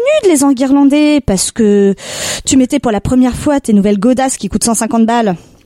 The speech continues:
Donc tu rends le gremlin à son parent en souriant et en étouffant les pires jurons que la terre n'ait jamais entendus.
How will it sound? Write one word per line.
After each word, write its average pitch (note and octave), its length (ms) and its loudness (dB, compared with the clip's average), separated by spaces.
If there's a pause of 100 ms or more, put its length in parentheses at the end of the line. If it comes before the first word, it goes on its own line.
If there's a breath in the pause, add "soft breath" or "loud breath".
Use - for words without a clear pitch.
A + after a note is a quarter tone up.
(140)
Donc C#4+ 140 2 (200)
tu G3 640 2
rends A#3 300 0
le C#4 80 2
gremlin G3 420 2 (120)
à A3 60 2
son A3 160 0
parent G3+ 420 0 (460)
en D4 120 2
souriant C4 680 2 (180)
et A3 120 2
en A#3+ 100 2
étouffant C#4+ 420 0
les C4 140 2
pires F4+ 280 -2
jurons B3+ 340 0
que - 80 -8
la A3 100 -2
terre C4+ 180 -2
n'ait B3+ 120 2
jamais B3+ 260 2
entendus. E4 280 0